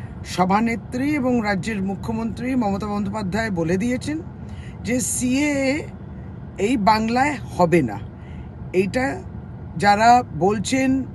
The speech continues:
লোকসভার নির্বাচনের আগে প্রতিশ্রুতি দিচ্ছেন, তারপরে এর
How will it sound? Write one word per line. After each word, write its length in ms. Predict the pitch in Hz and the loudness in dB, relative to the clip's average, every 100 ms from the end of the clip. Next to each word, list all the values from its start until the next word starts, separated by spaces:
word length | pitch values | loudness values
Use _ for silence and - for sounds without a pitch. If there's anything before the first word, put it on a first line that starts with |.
| - - - 143 | -12 -14 -10 -4
লোকসভার 500 | 202 196 233 233 247 214 202 | -2 0 2 6 6 4 0
নির্বাচনের 540 | 196 220 - 233 233 220 | 0 0 -2 -2 -2 -2
আগে 200 | 202 233 240 185 | 0 0 0 -2
প্রতিশ্রুতি 520 | 202 214 202 214 196 214 | -6 -4 -6 -6 -4 -2
দিচ্ছেন, 440 | 226 - - 233 233 233 - - - - - | -4 -6 -4 -2 -2 -4 -6 -12 -12 -8 0
তারপরে 480 | 190 185 226 220 226 226 127 | 0 0 -2 0 0 0 -2
এর 80 | 185 | 0